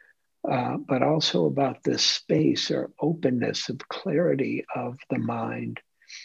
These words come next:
and the clarity of perceptivity and discernment and, um, perspicacity, uh, and insight, right, comes from all of these,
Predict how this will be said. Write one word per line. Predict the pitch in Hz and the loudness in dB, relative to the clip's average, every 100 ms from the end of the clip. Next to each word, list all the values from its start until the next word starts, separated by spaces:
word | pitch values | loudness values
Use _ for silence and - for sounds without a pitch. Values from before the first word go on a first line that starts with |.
| - | -8
and | - 123 123 | -2 2 2
the | 123 123 127 - - | 2 0 -4 -6 -6
clarity | - 165 156 151 135 120 | 4 6 8 8 8 4
of | 123 - - | 0 -6 -6
perceptivity | - 151 - 147 - - 165 143 147 120 113 117 - _ _ - - _ | 2 2 2 0 -2 -2 0 4 4 4 2 0 -8 _ _ -20 -20 _
and | - 123 123 | 0 0 0
discernment | 131 - - 160 151 156 131 117 113 - - _ _ - - - | 2 4 4 6 6 6 4 2 -2 -8 -16 _ _ -20 -8 -2
and, | 127 123 135 147 139 | 0 2 0 -2 -2
um, | 127 123 147 143 - - | -2 -2 -4 -6 -14 2
perspicacity, | - 139 - - 147 - 156 147 139 - 135 123 139 - _ _ _ - _ _ - | 8 8 6 -2 -2 0 4 4 6 4 6 4 2 -2 _ _ _ -20 _ _ -6
uh, | 135 123 120 131 - - | -2 0 0 -4 -4 0
and | 123 139 - | 2 2 4
insight, | 170 196 - - 120 120 - - _ _ - | 6 6 4 4 0 -2 -6 -14 _ _ -6
right, | 135 139 - - | -4 -2 -4 -6
comes | - 170 131 135 | -4 0 0 0
from | - - 135 123 120 _ _ _ _ _ _ - - - - - | -2 -2 0 -2 -6 _ _ _ _ _ _ -20 -20 -18 -16 -4
all | 135 170 185 | 4 6 6
of | 131 117 | 6 2
these, | - - 101 - - | 2 2 0 -4 -8